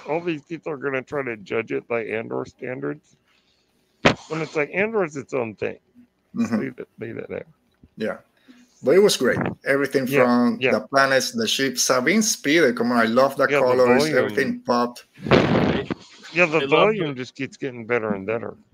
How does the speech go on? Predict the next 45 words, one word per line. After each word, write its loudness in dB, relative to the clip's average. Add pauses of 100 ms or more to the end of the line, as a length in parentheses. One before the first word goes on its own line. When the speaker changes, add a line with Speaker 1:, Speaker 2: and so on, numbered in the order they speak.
(100)
Speaker 2:
Mm-hmm. -8 (520)
Speaker 3:
I -2
love -4
the -6
space -12
sequences. -16 (120)
Like, 0 (280)
when -10
we -12
see, -8
like, -8
the -16
big -14
ships, -6
Speaker 1:
Mm. -10
Speaker 3:
the -4
X-Wing, -6
Speaker 2:
Yeah. -6
Speaker 3:
like, -8
Speaker 1:
Mm-hmm. -8
Speaker 3:
love -8
everything -12
about -10
it. 4
I, 4
I 8
love 6
the 6
way 6
the 0
show -4
looked. -12
I -12
had -6 (220)
no -8
notes -14
whatsoever. -20
Speaker 2:
Mm-hmm. -12 (380)
Speaker 1:
Yeah, 2
Speaker 3:
I 4
know 6
that 8
in 4
a 2
Speaker 1:
visually -2